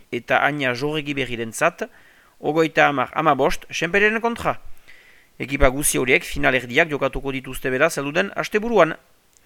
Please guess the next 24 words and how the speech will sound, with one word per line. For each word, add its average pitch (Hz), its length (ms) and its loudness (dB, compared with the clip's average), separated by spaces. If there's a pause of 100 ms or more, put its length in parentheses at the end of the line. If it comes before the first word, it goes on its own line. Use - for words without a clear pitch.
(580)
Segitzen 190 480 -2
dut 190 160 0
Urtsuko 185 380 -2
Soriak 175 420 2
dantza 151 300 0
taldearekin, 139 640 0 (320)
bere 131 260 -4
jantzien 135 480 -4
zerrenda 143 460 -2
egiten 123 340 -4
ari 117 160 -4
baita. 113 440 0 (800)
Galde 139 180 2
egiten 160 240 -2
daukute 170 400 4
gure 170 220 4
armairu 156 380 -2
zokoetan 143 540 4
soitia, 131 600 2 (260)
jantzi, 131 560 -2
xirintx, 156 560 -2 (160)
bonet, 127 480 -2 (240)
zinta, 131 480 -2
xingol, 120 600 -2